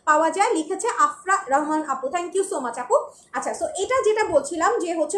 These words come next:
red কুইন double power laser effect ক্রিমটা, এটার মধ্যে green tea express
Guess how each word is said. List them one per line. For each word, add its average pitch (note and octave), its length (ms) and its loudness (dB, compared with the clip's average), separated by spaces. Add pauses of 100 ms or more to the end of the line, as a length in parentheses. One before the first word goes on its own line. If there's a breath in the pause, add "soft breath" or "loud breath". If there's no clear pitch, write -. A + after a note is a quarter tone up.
(140)
red E4 240 2
কুইন A4 480 0
double D#4 340 2
power F4+ 360 4
laser D#4+ 300 0
effect F4 260 -8
ক্রিমটা, C#4+ 300 -2 (360 loud breath)
এটার G#4+ 320 0
মধ্যে F#4+ 280 0
green E4+ 400 -2
tea G#4 140 4
express G#4 480 -4